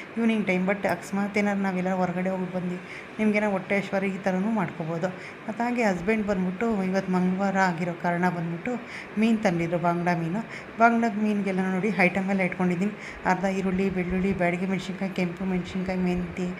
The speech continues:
ಸಾಸಿವೆ, ಜೀರಿಗೆ, ಮೆಣಸು ಮತ್ತು ಇದನ್ನೆಲ್ಲ ಇಟ್ಕೊಂಡಿದ್ದೀನಿ. ಒಂದು ಹೋಳಕ್ಕೆ, ದೊಡ್ಡ ಹೋಳಲ್ಲಿ ತೆಂಗಿನಕಾಯಿನ ತುರಿದು ಇಟ್ಕೊಂಡಿದ್ದೀನಿ. ಇದನ್ನೆಲ್ಲ ಲೈಟಾಗಿ ಎಣ್ಣೆ ಇಲ್ಲದೆ ಡ್ರೈ ರೋಸ್ಟ್ ಮಾಡ್ಕೋಬೇಕು.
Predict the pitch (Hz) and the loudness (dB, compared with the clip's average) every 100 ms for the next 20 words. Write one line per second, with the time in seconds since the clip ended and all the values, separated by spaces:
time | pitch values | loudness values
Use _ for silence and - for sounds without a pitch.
0 | - - - 190 190 190 190 180 170 185 | -10 -14 -10 -4 -4 -2 -2 -2 -2 -2
1 | 180 190 185 180 180 - 190 190 - - | 0 -2 0 2 0 -2 -4 -4 -10 -16
2 | - - 196 196 196 190 185 180 180 180 | -14 -10 -6 -4 -2 0 0 2 2 0
3 | 175 185 262 226 208 202 202 208 208 208 | -2 0 -2 0 0 2 2 2 2 0
4 | - 190 175 208 196 202 254 208 175 175 | -4 -2 0 2 4 2 2 2 2 2
5 | 170 170 208 208 175 160 170 165 165 156 | 0 -2 -4 -4 -4 -2 -4 -2 0 0
6 | 160 170 247 - - - 254 247 240 247 | 0 -4 -6 -8 -10 -4 0 2 2 2
7 | 220 202 214 220 214 214 185 202 196 196 | 2 2 2 2 2 2 4 4 2 2
8 | 196 185 185 185 180 180 165 156 160 160 | 2 2 4 4 0 0 -2 -2 -2 -4
9 | 160 | -2